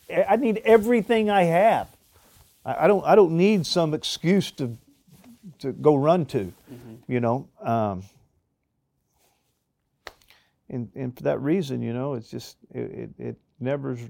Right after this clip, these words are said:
Speaker 1: it didn't sit with me for a long time very well. I'm, when I say a long time, I'm talking maybe, maybe, maybe, you know, somewhere around two thousand and eight, ten, I'm, I start to appreciate that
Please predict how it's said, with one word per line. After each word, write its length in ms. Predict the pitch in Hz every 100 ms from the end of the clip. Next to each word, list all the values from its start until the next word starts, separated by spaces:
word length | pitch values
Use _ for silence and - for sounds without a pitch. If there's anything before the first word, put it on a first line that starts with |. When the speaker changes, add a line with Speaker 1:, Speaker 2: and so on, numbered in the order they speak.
| -
Speaker 1:
it 160 | - 139
didn't 220 | 170 156
sit 340 | - - 156 -
with 240 | 156 135 143
me 200 | 135 127
for 200 | - 120
a 100 | 120
long 260 | 127 127
time 400 | 117 117 120 113
very 200 | 113 113
well. 280 | 110 113 120
I'm, 240 | 120 131 120 _ _
when 100 | 127
I 60 | 143
say 200 | - 143
a 60 |
long 300 | 117 123 127
time, 400 | 123 123 127 123
I'm 100 | 123
talking 440 | 135 143 117 123 120
maybe, 460 | 123 127 131 135 135 _ _ _ - - - - -
maybe, 320 | 131 156 156
maybe, 800 | 143 143 147 143 143 139 139 139 139 143 139 _ _ _ -
you 140 | 90
know, 160 | 71 65 _ - _ _ _ _
somewhere 400 | - 127 120 120
around 320 | 120 123 117 -
two 180 | - 123
thousand 460 | 127 123 127 127
and 140 | 107 104 - _
eight, 320 | 120 123 135 - _
ten, 360 | - 120 131
I'm, 160 | 123 120 -
I 140 | 110 113
start 340 | - 123 117
to 140 | 101 107 _ _ _ -
appreciate 600 | 123 143 131 131 113 110
that 220 | 113 101